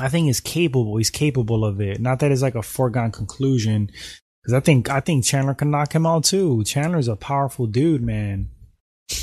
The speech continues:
But definitely, I would give the grappling edge to Chandler and, um, cardio conditioning to Chandler, the stand up to Conor.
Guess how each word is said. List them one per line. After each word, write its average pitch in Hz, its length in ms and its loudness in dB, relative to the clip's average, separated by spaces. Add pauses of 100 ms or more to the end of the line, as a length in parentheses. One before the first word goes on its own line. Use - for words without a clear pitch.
(1040)
But 120 300 2
definitely, 147 380 4
I - 20 6
would 135 160 4
give 139 160 2
the 131 100 2
grappling 127 560 2
edge 123 320 0
to 113 200 -2
Chandler 123 680 2 (600)
and, 117 240 2
um, 110 200 0
cardio 131 380 2
conditioning 123 640 2
to 104 140 -4
Chandler, 120 720 2 (440)
the 107 100 -4
stand 139 440 2
up 127 160 0
to - 140 -4
Conor. 117 640 -2